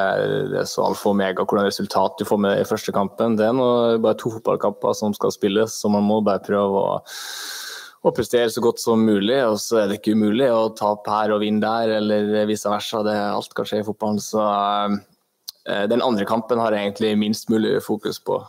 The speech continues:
Eh, og når det kommer til forventninger, så tror jeg, med tanke på den historikken og den erfaringen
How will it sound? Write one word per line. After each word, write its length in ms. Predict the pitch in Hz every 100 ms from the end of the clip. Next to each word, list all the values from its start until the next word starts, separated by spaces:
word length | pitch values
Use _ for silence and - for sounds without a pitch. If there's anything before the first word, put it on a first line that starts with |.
| - 110
Eh, 320 | 107 101 95 92
og 40 |
når 140 | 113
det 60 | 113
kommer 240 | 107 101 -
til 240 | 101 98 -
forventninger, 640 | 107 92 - - 110 104
så 80 | -
tror 320 | 104 107 101
jeg, 560 | 95 95 98 92 92 - _ - - _
med 100 | 107
tanke 200 | 104 95
på 140 | 101 101
den 160 | 98
historikken 720 | 101 95 101 101 - - 101
og 80 | 101
den 160 | 101 101
erfaringen 720 | 101 107 104 101 104 104 101